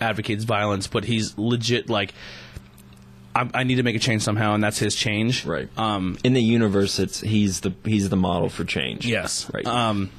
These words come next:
Speaker 1: so, like, when I watched the movie, I was like, "Listen, man, like, this movie should do one or two things." If you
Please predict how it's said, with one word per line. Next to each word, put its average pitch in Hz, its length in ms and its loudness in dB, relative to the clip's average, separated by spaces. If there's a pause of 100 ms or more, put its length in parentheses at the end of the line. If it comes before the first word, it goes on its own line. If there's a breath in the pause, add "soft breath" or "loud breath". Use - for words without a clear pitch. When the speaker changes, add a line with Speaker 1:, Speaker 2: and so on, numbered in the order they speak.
Speaker 1:
so, - 160 2
like, 135 180 4
when 135 160 2
I 139 60 4
watched 135 300 4
the 135 60 2
movie, 127 320 4
I 110 100 4
was 113 140 0
like, 107 160 2
"Listen, 143 280 2
man, 107 220 2
like, 101 280 -2 (220)
this 127 220 2
movie 151 260 4
should 135 180 2
do 123 120 4
one 120 160 2
or 120 80 2
two 113 140 -2
things." 95 400 -2
If 131 180 0
you 147 340 4